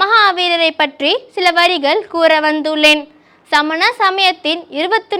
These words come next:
நாலாவது தீர்த்தங்கரரான மகாவீரரின் பிறந்தநாள் விழாவை மகாவீர் ஜெயந்தியாக கொண்டாடுகிறோம். இவருடைய பெற்றோர் சித்தார்த்தன், திரிசலா ஆவார். மகாவீரின் இயற்பெயர்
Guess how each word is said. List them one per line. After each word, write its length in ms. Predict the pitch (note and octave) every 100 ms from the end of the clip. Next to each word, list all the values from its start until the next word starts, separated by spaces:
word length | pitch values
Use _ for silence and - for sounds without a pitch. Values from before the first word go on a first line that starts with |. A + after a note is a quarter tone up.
| F4+
நாலாவது 580 | E4 D#4+ D#4 D4 C#4+ E4 E4+
தீர்த்தங்கரரான 960 | E4+ G4+ G4 F4 D4+ C#4 D#4+ E4+ D4 B3+ B3 D#4+ _ _ -
மகாவீரரின் 840 | D#4+ G#4 A#4+ G4 G4+ F#4+ F4+ F4+ E4 -
பிறந்தநாள் 540 | C#4+ F4+ F4+ E4+ D#4+ D4
விழாவை 400 | D4+ D4 C#4 F#4 - - -
மகாவீர் 540 | F#4+ A4 A#4+ G#4 F#4+ B3+
ஜெயந்தியாக 760 | C#4+ F#4 G4 F#4 D#4+ C4+ C4+ F4 - -
கொண்டாடுகிறோம். 720 | D4 D4 D4 D4 C4+ C#4+ D4 C#4+ _ _ _
இவருடைய 440 | F4+ F#4+ G4 F4+ E4 D#4+
பெற்றோர் 520 | D4 - C4+ D#4 A4 -
சித்தார்த்தன், 680 | A4 F4+ D#4 D#4 C#4 C#4+ E4 A#4 _
திரிசலா 560 | G4 G4 G4+ D#4 B3+ D4 D#4+ - C4
ஆவார். 420 | C#4 C4 C#4 C#4 - _ _ _
மகாவீரின் 720 | D#4+ F4 A4+ A4 G#4 G4 F4+ D4
இயற்பெயர் 640 | D4 F4+ F4 D#4+ C4 D4